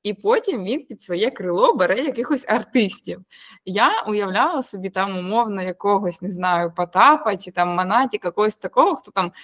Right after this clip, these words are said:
був артистом, став директором. Вони ж директори, я взагалі сподіваюсь.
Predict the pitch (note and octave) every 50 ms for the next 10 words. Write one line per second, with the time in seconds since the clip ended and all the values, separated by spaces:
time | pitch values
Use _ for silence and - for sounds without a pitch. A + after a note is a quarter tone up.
0 | - - - F3+ F3+ A#3+ A#3 G3 F3 - - - - G4+ - - B3+ A3 G#3+ -
1 | - G3 F#3+ F3+ E3+ E3 E3+ F3+ F#3+ F#3 F#3 A#3 D#4+ G4+ - - A#3+ G#3+ G3+ F3
2 | F#3+ G3 G3+ G#3 F3+ F#3+ G3 F#3 F#3+ - - C#4 F4+ G4+ C#4 G#3+ F#3+ G3+ G#3+ F3
3 | E3+ F3 - - A3+ G3+ B3+ C#4 D4 D#4 D#4 B3+ -